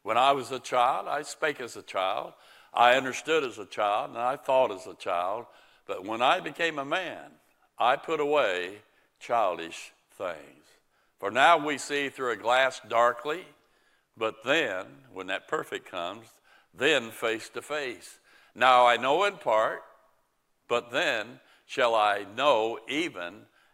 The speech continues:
as also I am known." And now abideth faith,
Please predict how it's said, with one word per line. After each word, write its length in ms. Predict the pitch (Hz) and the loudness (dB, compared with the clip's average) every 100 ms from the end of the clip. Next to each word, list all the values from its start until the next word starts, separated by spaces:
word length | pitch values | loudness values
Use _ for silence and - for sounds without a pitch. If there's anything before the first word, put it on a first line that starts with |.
| - | -2
as 260 | 101 95 | 0 0
also 640 | 104 131 156 - 101 110 - | 2 2 0 -2 -2 -4 -2
I 220 | 107 120 117 | 0 0 -2
am 380 | 117 135 123 | -8 -8 -10
known." 320 | 87 78 73 73 _ _ _ _ _ _ _ _ | -14 -16 -18 -20 _ _ _ _ _ _ _ _
And 200 | 104 95 | -2 0
now 320 | 101 120 131 131 | 2 4 4 2
abideth 540 | 117 110 113 104 92 | 0 2 2 0 -4
faith, 560 | - - 143 160 160 | -4 0 0 -2 -10